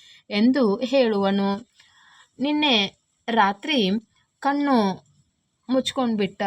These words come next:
ಇದು ಮೂರನೆಯ ಸಂದರ್ಭದ ವಾಕ್ಯವಾಗಿದ್ದು, ಆಯ್ಕೆ, ಈ ವಾಕ್ಯವನ್ನು ಜಾನಪದ ಕಥೆಯಿಂದ ಆರಿಸಲಾದ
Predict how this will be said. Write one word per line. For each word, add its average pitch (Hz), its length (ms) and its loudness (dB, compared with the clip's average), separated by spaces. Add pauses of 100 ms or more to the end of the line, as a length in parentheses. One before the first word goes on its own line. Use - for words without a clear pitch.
(680)
ಇದು 208 380 0
ಮೂರನೆಯ 254 580 0 (240)
ಸಂದರ್ಭದ 202 640 0
ವಾಕ್ಯವಾಗಿದ್ದು, 190 1200 -2
ಆಯ್ಕೆ, 196 560 -2 (440)
ಈ 311 200 -2
ವಾಕ್ಯವನ್ನು 220 880 0 (100)
ಜಾನಪದ 262 540 0
ಕಥೆಯಿಂದ 202 540 -4 (160)
ಆರಿಸಲಾದ 190 680 0